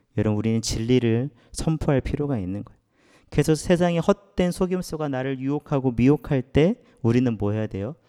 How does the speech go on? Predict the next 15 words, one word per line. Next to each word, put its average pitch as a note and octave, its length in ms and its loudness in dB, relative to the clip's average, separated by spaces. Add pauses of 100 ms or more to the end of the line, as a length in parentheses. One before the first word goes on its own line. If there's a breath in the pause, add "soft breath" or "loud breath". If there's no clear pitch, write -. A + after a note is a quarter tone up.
(140)
거절할 D#3+ 460 -10
필요가 D3+ 380 -10
있는 A2 280 -12
거예요. G2+ 160 -14 (1160)
예수님만으로 D3 680 2
만족할 D3+ 520 0
수 - 180 -2
없다라고 E3 460 0
하는 D3+ 140 -4
메시지가 D3 440 -2
들어올 C#3+ 380 0
때 F3+ 360 -4 (200 soft breath)
거절해야 D3+ 560 -4
하는 D3 200 -8
거죠. A2+ 240 -14